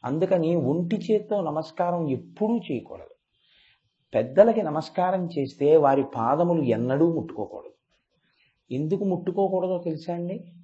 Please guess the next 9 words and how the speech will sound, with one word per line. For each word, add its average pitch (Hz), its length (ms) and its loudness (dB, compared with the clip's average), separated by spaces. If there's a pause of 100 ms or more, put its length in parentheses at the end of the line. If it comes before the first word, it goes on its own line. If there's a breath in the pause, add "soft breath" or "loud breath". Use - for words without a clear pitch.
(500)
సరే, - 280 -6
అది 110 160 -4
సభాముఖంగా 147 920 -4
చెప్తే 139 760 2 (840 loud breath)
కొన్ని 170 220 -4
ఇబ్బందులు 151 420 -2
ఉంటాయి. 139 580 -2 (1400)
పెద్దలకి 180 680 4
నమస్కారం 165 680 -2